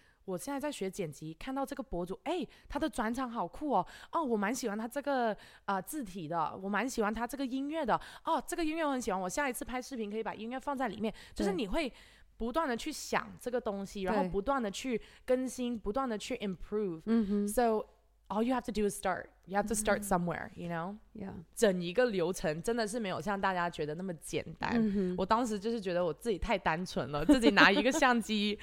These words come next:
Speaker 2: <laughs>
Speaker 1: 然后拿一些灯，就觉得可以拍出一个很完美的视频。
Speaker 2: <laughs>
Speaker 1: No.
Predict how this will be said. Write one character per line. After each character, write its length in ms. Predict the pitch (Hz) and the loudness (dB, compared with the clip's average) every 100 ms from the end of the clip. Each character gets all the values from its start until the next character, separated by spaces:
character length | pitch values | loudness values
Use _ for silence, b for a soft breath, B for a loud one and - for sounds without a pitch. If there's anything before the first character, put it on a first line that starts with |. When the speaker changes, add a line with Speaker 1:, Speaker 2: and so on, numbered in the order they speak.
| - | -10
Speaker 2:
<laughs> 120 | - | -4
Speaker 1:
然 100 | 196 | 0
后 120 | 269 | 2
拿 180 | 233 175 | 4 2
一 40 | 214 | 2
些 100 | 240 | 0
灯， 300 | 226 214 220 | 0 0 0
就 100 | 262 | 0
觉 160 | 185 | 2
得 80 | 196 | 0
可 140 | 208 | 0
以 100 | 202 | -4
拍 320 | 170 - 190 196 | -4 0 2 2
出 220 | - 240 | 2 2
一 160 | 208 | 4
个 120 | 214 277 | 6 8
很 180 | 247 196 | 6 6
完 220 | 180 175 | 6 6
美 160 | 202 165 | 4 2
的 120 | 185 | 2
视 300 | - 302 262 | 2 0 0
频。 260 | 208 175 175 285 | 4 4 4 -2
Speaker 2:
<laughs> 120 | - 320 | -2 -4
Speaker 1:
No. 640 | 190 196 185 170 165 190 | 0 6 8 8 6 4